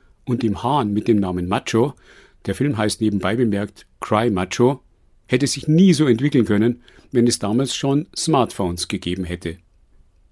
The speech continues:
Die etwas abgedroschen rührselige Story dieses Films fiel mir sofort wieder ein, als ich neulich las,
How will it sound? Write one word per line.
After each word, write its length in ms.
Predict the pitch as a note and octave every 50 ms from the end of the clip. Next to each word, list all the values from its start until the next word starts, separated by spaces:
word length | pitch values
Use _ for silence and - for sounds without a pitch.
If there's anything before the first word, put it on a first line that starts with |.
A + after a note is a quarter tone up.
| _ _ _ _
Die 140 | - C#3 -
etwas 460 | B2 A#2+ - C3+ A#2 - - - - -
abgedroschen 680 | - - - - F3 B2+ - A2+ A2+ - - A#2 A2
rührselige 640 | G#2+ G#2+ B2 D#3+ G#3 F#3+ - D3+ B2+ A2 G#2+ G2 G#2+
Story 460 | G2+ - - A2+ A2 B2 C3 A#2 G2+
dieses 300 | F#2 G#2 G2 F#2 G#2 G2
Films 340 | - - A2+ A#2+ C#3 C3+ -
fiel 220 | - - - B2 C3+
mir 120 | C3+ B2
sofort 360 | G#2+ B2 G#2+ - A#2+ C3 -
wieder 220 | C#3 B2 A2 G#2+ A#1+
ein, 240 | F#2 G#2+ B2 B2+ - _ _ _ _ _ _ _ _
als 220 | - B2 A#2+ A#2
ich 80 | C3+ A#2+
neulich 400 | B2 A#2+ A#2 A#2+ A#2+ A#2+ A2 -
las, 460 | G#2 G2 F#2 G2+ A#2+ C#3 D3 - -